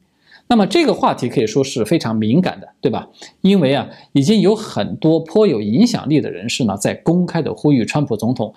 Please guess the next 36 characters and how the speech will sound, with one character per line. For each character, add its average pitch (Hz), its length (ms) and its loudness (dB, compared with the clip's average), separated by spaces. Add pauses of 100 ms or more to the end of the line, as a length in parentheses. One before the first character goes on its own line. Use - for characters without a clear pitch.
(140)
说， 147 220 -2
你 113 120 -4
可 113 140 -4
以 117 120 -2
采 120 240 -2
取 - 160 -6
一 117 80 -2
个 131 160 0
有 110 340 -4
限 147 300 -2
的 95 100 -10
戒 - 240 0
严 117 340 0
的 127 80 0
这 160 140 -2
种 104 140 -8
方 160 200 -2
式 - 300 -6
来 123 160 0
解 110 400 -4
决 123 180 0
这 - 180 -2
一 117 100 0
次 107 280 -4 (460)
看 220 220 -2
上 165 160 -2
去 135 140 0
表 107 180 -2
面 131 180 0
上 120 140 -2
是 110 100 -4
选 113 240 -2
举， 107 220 -6 (120)
实 - 320 0
际 151 160 2
上 113 280 -6